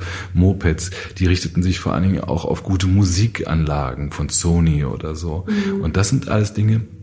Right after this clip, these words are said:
Speaker 1: die in der D D R ja nur sehr schwierig befriedigt, äh, werden konnten, weil es diese Dinge kaum gab oder nur über Beziehungen gab oder nur dann, wenn man Westverwandte hatte. Und die Paradoxie in der ganzen Sache ist eben,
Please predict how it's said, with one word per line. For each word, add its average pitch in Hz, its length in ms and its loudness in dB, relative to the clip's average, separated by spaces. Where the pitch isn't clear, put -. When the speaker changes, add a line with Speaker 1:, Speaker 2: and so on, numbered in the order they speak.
Speaker 1:
die 98 80 4
in 101 60 6
der 92 100 4
D 92 100 2
D 87 120 2
R 92 300 -2
ja 90 260 0
nur 95 220 2
sehr 90 240 2
schwierig 98 560 2
befriedigt, - 500 -4
äh, 71 380 -2
werden 73 220 -2
konnten, 85 260 0
weil 80 100 2
es 80 120 -2
diese 87 240 -4
Dinge 90 280 2
kaum 110 420 4
gab 76 300 -2
oder 92 180 0
nur 98 220 4
über 98 180 2
Beziehungen 90 560 2
gab 78 300 -2
oder 104 160 4
nur 98 160 4
dann, 95 180 4
wenn 92 80 4
man 92 160 2
Westverwandte 82 800 -2
hatte. 76 320 -8
Und 85 300 0
die 117 80 -6
Paradoxie 107 580 2
in 160 40 2
der 131 100 2
ganzen 107 320 0
Sache 98 240 0
ist - 240 -4
eben, 92 360 -2